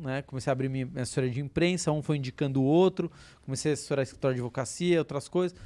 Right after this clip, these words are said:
Aí eu falei, "Cara, qual que é o mercado que nunca tem crise, onde se ganha dinheiro?" Cara, mercado financeiro. Pra lá que eu vou. Conheci uma pessoa que me apresentou um dono,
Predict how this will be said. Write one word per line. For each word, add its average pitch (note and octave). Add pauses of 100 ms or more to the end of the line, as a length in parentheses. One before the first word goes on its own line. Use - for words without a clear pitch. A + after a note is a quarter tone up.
(240)
Aí D#3
eu -
falei, -
"Cara, F3
qual F3
que -
é F#3
o -
mercado D3+
que -
nunca D3
tem C#3+
crise, D3
onde C#3+
se C#3+
ganha C3+
dinheiro?" A2+
Cara, C3+
mercado G#2+
financeiro. - (680)
Pra C#3
lá B2+
que -
eu E3
vou. A#2 (120)
Conheci C#3
uma D3+
pessoa D#3+
que F3+
me D#3
apresentou C3
um B2+
dono, B2